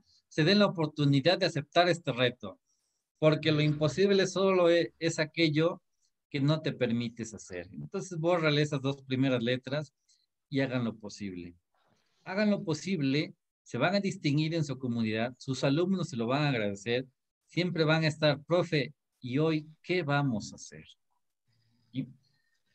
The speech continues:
he implementado de tal suerte mis, eh, mis secuencias didácticas en el ciclo escolar, mi plan anual de trabajo,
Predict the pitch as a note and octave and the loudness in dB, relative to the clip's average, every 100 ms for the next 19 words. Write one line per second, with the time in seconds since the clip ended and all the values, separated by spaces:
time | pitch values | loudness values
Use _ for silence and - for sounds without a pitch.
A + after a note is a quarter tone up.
0 | _ D3+ G3 G#3+ G#3+ F#3 E3 C#3+ C#3 C3 | _ 0 4 6 4 2 4 4 4 6
1 | F3 D#3+ C3+ A2+ - B2+ B2 E3+ E3+ D#3+ | 4 4 -2 -4 0 0 2 -2 0 0
2 | D3+ - E3 D3+ B2+ A#2 - - - _ | 0 0 2 2 2 0 -6 -16 -20 _
3 | _ _ _ E3 D3+ C3 B2 A#2+ - - | _ _ _ -14 -10 -10 -12 -16 -20 -20
4 | - _ _ C#3+ C3+ C#3+ - D3+ D#3 E3 | -20 _ _ -2 0 -2 0 0 0 0
5 | D#3 D3+ D3+ - D3 C#3+ C#3 A#2 A#2 D3 | 2 2 0 -4 -4 -2 0 -2 -2 -4
6 | D3+ D3+ - C3 B2 D3 D3 A2+ B2+ C3+ | -2 -2 0 0 2 2 -2 -4 0 0
7 | C3 C3 B2+ B2+ A#2+ A#2+ C3+ D3+ | 2 2 0 -2 -2 -2 -4 -8